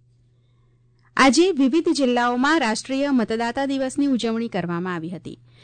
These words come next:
કેન્દ્રશાસિત પ્રદેશ દમણમાં શિક્ષા સદન ભવનમાં યોજાયેલ કાર્યક્રમમાં મુખ્ય સચિવ અમિત સિંગલા, ચૂંટણી અધિકારીઓ અરુણ ટી અને આશિષ મોહન હાજર રહ્યા હતા.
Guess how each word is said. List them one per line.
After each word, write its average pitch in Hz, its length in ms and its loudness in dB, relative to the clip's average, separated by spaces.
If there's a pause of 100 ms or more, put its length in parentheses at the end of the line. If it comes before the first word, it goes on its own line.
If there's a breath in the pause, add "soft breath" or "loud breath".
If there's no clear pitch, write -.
(160 soft breath)
કેન્દ્રશાસિત 226 640 2
પ્રદેશ 196 380 -4
દમણમાં 214 480 -2
શિક્ષા 262 360 -4
સદન 190 340 -4
ભવનમાં 196 440 -6
યોજાયેલ 185 420 -6
કાર્યક્રમમાં 208 680 0 (260 soft breath)
મુખ્ય 269 320 2
સચિવ 247 440 -4
અમિત 202 260 0
સિંગલા, 202 460 -2 (280 soft breath)
ચૂંટણી 277 300 2
અધિકારીઓ 233 600 -2
અરુણ 247 380 0
ટી 269 380 -2
અને 220 200 -2
આશિષ 233 400 -6
મોહન 233 300 0
હાજર 180 340 -4
રહ્યા 190 240 -4
હતા. 165 360 -10